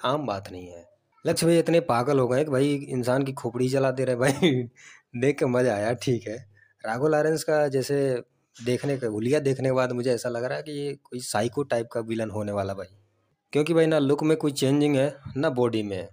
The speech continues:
मतलब खूंखार तो दिख ही नहीं रहा है। तो क्या हो सकता है, समझ रहे हो आप? और यहाँ पर भी ला-, राघव द्वारा मतलब एक कॉमेडी लैंग्वेज यूज़ किया जा रहा है, तो ये कुछ ज़्यादा ना हो जाए, इससे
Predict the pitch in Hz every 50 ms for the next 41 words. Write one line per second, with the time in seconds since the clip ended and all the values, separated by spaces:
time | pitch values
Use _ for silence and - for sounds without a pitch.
0 | _ - 131 156 175 165 - 135 127 120 - 131 135 139 139 139 131 120 117 -
1 | - 117 110 104 101 92 85 95 - _ _ _ _ _ _ - 143 135 - 156
2 | 139 131 117 - - 101 - - 104 98 101 104 - - 117 135 151 165 165 160
3 | 143 127 117 110 - _ _ _ _ _ - _ _ _ _ _ _ _ _ _
4 | _ - 127 123 131 143 156 165 165 185 165 170 175 170 156 147 143 135 - 147
5 | 139 131 131 135 131 147 143 147 143 139 147 143 143 139 135 - - _ _ -
6 | 131 131 151 147 156 160 - - 139 135 151 165 151 156 147 143 135 135 131 131
7 | 123 120 123 131 131 131 - - 127 117 117 117 113 110 113 123 151 170 - 160
8 | 147 147 147 151 151 143 120 117 113 117 120 127 127 120 110 101 101 104 135 190
9 | 208 208 190 160 - 165 160 156